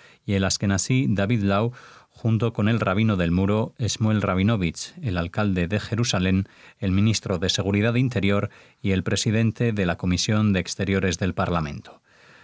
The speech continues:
Se estima que durante el mes de Elul del calendario hebreo, que este año coincidió con septiembre, visitaron el cótel un millón y medio de personas. A la medianoche del lunes, la absolución de los votos, Hatarat Nedarim,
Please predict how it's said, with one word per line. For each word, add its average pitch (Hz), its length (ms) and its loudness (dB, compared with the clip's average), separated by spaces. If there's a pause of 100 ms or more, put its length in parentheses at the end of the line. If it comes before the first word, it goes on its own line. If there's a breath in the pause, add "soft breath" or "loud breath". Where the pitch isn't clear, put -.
(140 loud breath)
Se 113 240 -2
estima 117 380 0
que 107 120 -2
durante 98 380 0
el 98 80 2
mes 104 180 2
de 110 80 0
Elul 110 400 2
del 95 200 0
calendario 101 500 2
hebreo, 104 520 0
que 98 160 -2
este 98 260 -2
año 110 280 2
coincidió 95 560 0
con 90 180 -2
septiembre, 110 680 0 (460 loud breath)
visitaron 117 560 2
el 98 140 0
cótel 120 360 0
un 127 160 2
millón 113 300 2
y 101 80 2
medio 104 260 2
de 98 140 0
personas. 98 640 -2 (480 loud breath)
A 95 100 -2
la 95 100 2
medianoche 107 540 0
del 90 200 0
lunes, 113 500 0
la 87 100 0
absolución 98 640 -2
de 95 80 2
los 90 160 0
votos, 123 540 -2 (340 soft breath)
Hatarat 101 480 -2
Nedarim, 98 600 2